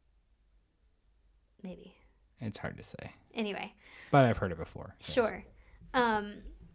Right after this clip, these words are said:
Speaker 1: so it's kind of interesting that she, like, chose this plot of land and then other pharaohs kind of also took up that same kind of space.
Speaker 2: Kinda like, kinda like, uh, no, never mind.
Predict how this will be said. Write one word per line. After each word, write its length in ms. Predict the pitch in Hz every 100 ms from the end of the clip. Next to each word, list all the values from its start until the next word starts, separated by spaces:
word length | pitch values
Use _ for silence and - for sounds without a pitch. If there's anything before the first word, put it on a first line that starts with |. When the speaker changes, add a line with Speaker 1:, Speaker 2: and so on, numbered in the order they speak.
| - -
Speaker 1:
so 160 | -
it's 100 | 269
kind 140 | 311 294
of 60 |
interesting 540 | 254 233 226 - 202 190
that 140 | -
she, 300 | - 247 220
like, 260 | 208 190 -
chose 420 | - 226 220 214
this 240 | 190 202 -
plot 280 | - 196
of 100 | 196
land 460 | 185 196 190 185 180
and 180 | - 190
then 280 | 180 180 - _ -
other 240 | 214 196
pharaohs 880 | 185 208 185 180 170 175 - - - _ _ _ _ _ _ _ -
kind 180 | 190 180
of 80 | 170 - - _ _ -
also 340 | 202 196 190
took 260 | 185 208 156
up 140 | - - - 269
that 220 | 208 180
same 380 | 185 180 175 170 - - - - -
kind 160 | 185
of 40 | 185
space. 460 | - 190 185 - -
Speaker 2:
Kinda 200 | 131 110
like, 180 | - - - -
kinda 200 | 151 131
like, 280 | 117 -
uh, 280 | 110 104 98 - - - - - - - - - _ _ _ -
no, 260 | 104 104 - - - - _ _ -
never 280 | - 101
mind. 280 | 85 82 85